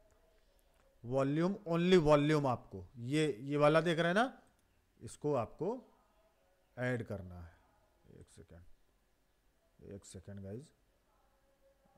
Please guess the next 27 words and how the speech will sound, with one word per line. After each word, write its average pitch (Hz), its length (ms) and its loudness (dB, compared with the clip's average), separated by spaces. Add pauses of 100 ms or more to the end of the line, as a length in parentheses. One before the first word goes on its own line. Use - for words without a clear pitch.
(320)
आ, 117 420 -12 (320)
वॉल्यूम, 101 760 -10 (260)
वॉल्यूम, 101 460 -14 (140)
वॉल्यूम, 107 580 -12
वॉल्यूम, 104 500 -12 (460)
ये 104 340 -20 (120)
क्या 101 220 -16
है? 123 220 -12 (640)
इसको - 240 -8
ज्वाइन 131 340 -4
करना 127 280 -6
पड़ेगा 117 320 -6
गाइस, 127 300 -8 (160)
मैं 107 160 -12
ज्वाइन 117 240 -8
कर 117 140 -8
लेता 113 260 -6
हूँ 110 160 -6
पहले, 113 300 -6 (680)
ठीक 180 140 -2
है 165 60 -2
ना? 98 180 -8 (360)
अपनी 120 340 -8
मेल 113 240 -6
आईडी 113 320 -4
से। 214 160 -2 (1120)
ओके, 180 260 -6